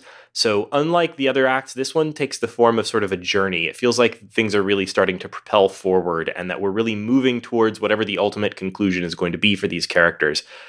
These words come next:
Uh, in a very physical way, we are on the path. We're traveling down the Echo. The Echo is a submerged underground river through the caverns of Kentucky. So not only is there a underground highway,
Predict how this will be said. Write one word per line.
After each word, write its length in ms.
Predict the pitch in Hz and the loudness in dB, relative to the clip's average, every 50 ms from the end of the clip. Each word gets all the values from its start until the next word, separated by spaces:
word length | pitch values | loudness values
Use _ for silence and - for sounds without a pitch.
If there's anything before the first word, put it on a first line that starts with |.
| - _ - | -20 _ -4
Uh, 220 | 104 98 87 87 87 - | -2 0 0 0 -2 -4
in 160 | 113 107 120 | -6 -6 -4
a 40 | 120 | -2
very 240 | 110 127 139 147 143 | 0 2 2 2 0
physical 400 | 147 202 196 165 160 170 165 165 | 0 0 0 0 -2 -4 -2 0
way, 200 | 202 202 131 104 | 0 0 -2 -2
we 200 | 98 120 147 160 | -4 -4 0 0
are 340 | 135 123 123 131 127 - _ - | 2 2 0 -2 -4 -8 _ -6
on 220 | 107 117 135 143 143 | -2 -2 0 0 0
the 60 | 147 | -2
path. 520 | - - - 107 104 101 104 - - - _ | -2 0 2 2 2 2 0 -4 -10 -18 _
We're 140 | - 120 107 | -4 -4 -4
traveling 600 | - - - - 110 120 123 131 127 123 123 120 | -4 -4 0 2 2 2 2 2 2 0 0 0
down 480 | 107 107 101 101 98 95 95 95 92 92 92 | 0 0 0 0 0 0 -2 -2 -4 -6 -8
the 200 | 92 98 95 - - | -8 -8 -8 -6 -6
Echo. 360 | 92 - - 85 76 76 76 | -6 -4 -2 -2 0 -2 -2
The 140 | - 73 76 | 0 0 -2
Echo 280 | 95 - 104 92 90 | 2 4 4 4 4
is 220 | 80 90 90 82 - - - - - - - - _ - | 4 2 0 -2 -6 -10 -16 -20 -20 -20 -20 -16 _ -6
a 120 | 101 98 | -6 -4
submerged 1080 | 90 - - - 101 90 92 92 98 107 113 120 127 127 127 123 123 120 117 - - - _ - - | -2 -2 -2 -2 -4 -4 -4 -2 0 2 4 4 4 4 2 0 -2 -8 -8 -10 -12 -12 _ -8 -4
underground 840 | 101 117 127 123 131 127 113 104 110 110 107 107 107 104 104 95 | -2 -2 0 2 2 2 2 0 0 0 0 2 0 0 0 -2
river 580 | 92 92 95 98 90 90 82 76 64 - - - | -2 0 0 0 2 2 0 0 0 -2 -4 -8
through 560 | - - 92 92 92 95 98 98 98 95 92 95 | -10 -8 -4 -2 0 0 0 0 0 -2 -2 -4
the 80 | - 95 | -6 -8
caverns 540 | - - - - 98 90 92 90 87 85 82 | -8 -4 -2 0 2 2 2 2 0 0 -4
of 140 | 87 82 - | -6 -6 -6
Kentucky. 580 | - 85 82 - 90 - - 87 - - - - - - - - _ - | -8 -6 -4 -2 -4 -2 -2 -4 -6 -6 -8 -16 -20 -20 -20 -20 _ -8
So 260 | - - 92 90 90 92 | -4 -4 -4 -4 -2 0
not 200 | 113 127 170 139 | 0 2 2 2
only 380 | 123 151 160 147 135 127 127 | 2 2 2 2 0 -2 -2
is 180 | 117 113 104 101 | -4 -6 -6 -4
there 300 | 107 110 110 107 110 - | -2 -2 0 -2 -2 -4
a 140 | - 107 104 | -6 -8 -6
underground 560 | 78 95 110 107 113 107 95 110 107 110 104 | -6 -6 -4 -2 -2 -2 0 0 0 0 -2
highway, 600 | - 117 123 127 107 90 85 80 80 82 87 - | -2 0 0 2 2 0 0 -2 -4 -4 -6 -10